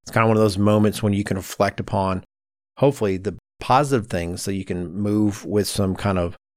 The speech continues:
energy and light into the next year to think about what you're grateful for. And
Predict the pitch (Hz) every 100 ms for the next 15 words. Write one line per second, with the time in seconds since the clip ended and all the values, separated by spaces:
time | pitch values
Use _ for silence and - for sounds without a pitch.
0 | - 110 107 98 98 92 87 95 95 -
1 | 95 92 - 85 82 78 90 92 - -
2 | 131 117 95 - - 95 _ _ - 135
3 | 135 123 113 95 - 95 87 - 82 80
4 | 69 - 214 -